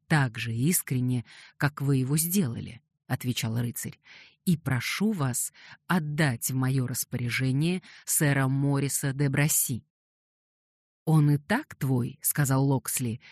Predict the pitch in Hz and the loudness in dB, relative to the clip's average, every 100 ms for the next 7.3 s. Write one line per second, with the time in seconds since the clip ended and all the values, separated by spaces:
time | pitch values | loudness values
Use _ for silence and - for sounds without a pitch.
0 | - - 156 143 135 151 143 135 135 123 | -16 -2 2 2 2 0 2 2 0 0
1 | 131 127 127 131 127 - - 269 214 - | -2 -2 0 -2 -2 -4 -4 -4 -4 -6
2 | - 131 107 - - - - _ _ _ | -2 -2 -4 -6 -6 -8 -12 _ _ _
3 | 185 226 285 - 240 226 214 - 240 220 | 2 2 2 2 2 4 2 2 2 0
4 | 160 165 156 156 165 151 135 - 151 139 | 2 2 4 2 2 2 0 2 0 2
5 | 143 131 147 - 143 143 139 - 139 - | 0 0 0 0 0 0 2 2 0 -6
6 | - 175 165 - 147 139 135 156 165 202 | -2 -2 0 0 0 0 0 2 2 2
7 | 123 - | 0 -6